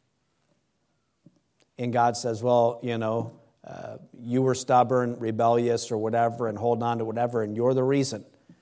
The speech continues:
uh, that people around you were not blessed." Uh, and, uh, I don't want that, uh, for me. I don't want that for you.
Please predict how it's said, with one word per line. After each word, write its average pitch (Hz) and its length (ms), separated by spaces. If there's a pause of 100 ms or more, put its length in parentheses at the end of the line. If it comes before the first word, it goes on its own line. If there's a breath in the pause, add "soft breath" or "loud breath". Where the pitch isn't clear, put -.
(180 soft breath)
uh, 107 400
that 113 420
people 120 280
around 113 380
you 110 120
were 113 160
not 113 200
blessed." 131 420 (1000)
Uh, 117 380 (100)
and, 131 400
uh, 120 240
I 135 120
don't 131 160
want 131 280
that, 117 300 (260)
uh, 120 300
for 113 200
me. 135 300
I 123 60
don't 120 100
want 123 180
that 135 220
for 110 140
you. 127 420